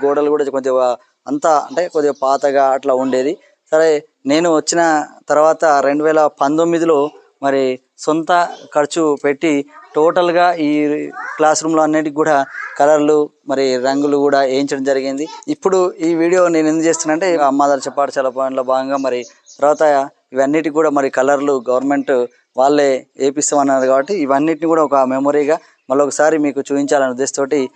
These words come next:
నేను వీడియో చేస్తున్నాను. ఈ కలర్లు మరి వేయడానికి ఎవరెవరు కష్టపడ్డాం, మరి ఏమేం జరిగింది అనేది కూడా మీకు అంతా కూడా చెప్తాను. ఇది పహల్వాన్పూర్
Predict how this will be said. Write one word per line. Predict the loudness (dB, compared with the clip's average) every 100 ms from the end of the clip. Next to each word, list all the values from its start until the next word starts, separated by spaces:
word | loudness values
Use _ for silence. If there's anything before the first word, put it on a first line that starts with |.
| _ -8
నేను | -4
వీడియో | 0 0
చేస్తున్నాను. | 0 -2 -4 -6 -6 -6
ఈ | -2
కలర్లు | 0 2 2 2 0 -2 -8 _
మరి | 0 2 2 0 -4
వేయడానికి | 0 2 2 0 -2
ఎవరెవరు | -2 0 2 2 2 2 0 -4 -8
కష్టపడ్డాం, | -6 -2 0 0 0 -4 _ _
మరి | -2 0
ఏమేం | 2 2 2
జరిగింది | 2 2 0 0
అనేది | 0
కూడా | 0 0
మీకు | -2 -4 -4 -6 -10
అంతా | -6 -2
కూడా | 0 2 0 -2 -8
చెప్తాను. | -6 -4 -4 -4 _ _ -12 -4
ఇది | -2
పహల్వాన్పూర్ | 0 2 4 2 2 0 -2 -2